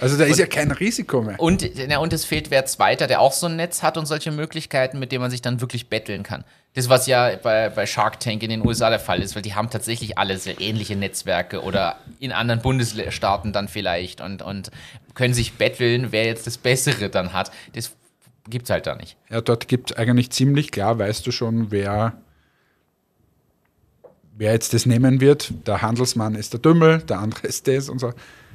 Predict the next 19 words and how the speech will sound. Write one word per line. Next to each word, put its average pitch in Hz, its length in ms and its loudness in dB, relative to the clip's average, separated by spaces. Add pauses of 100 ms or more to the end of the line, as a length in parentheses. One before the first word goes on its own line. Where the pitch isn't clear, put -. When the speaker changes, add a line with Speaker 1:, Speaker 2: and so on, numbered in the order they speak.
(160)
Speaker 1:
Ja, 92 160 -8 (340)
wollte 151 240 2
ich 175 80 -2
dir 147 140 0
nur 147 160 4
mal 117 240 2
gesagt - 460 -8
haben. - 100 -20 (720)
Speaker 2:
Finde 117 260 -2
ich - 400 -4 (580)
einen 107 300 -4
guten 131 280 -4
Ansatz. 120 500 0
Äh, 117 260 2
sollte 123 240 -2
man 123 140 -2
tatsächlich 131 320 -2
mal 107 160 2
so 107 320 0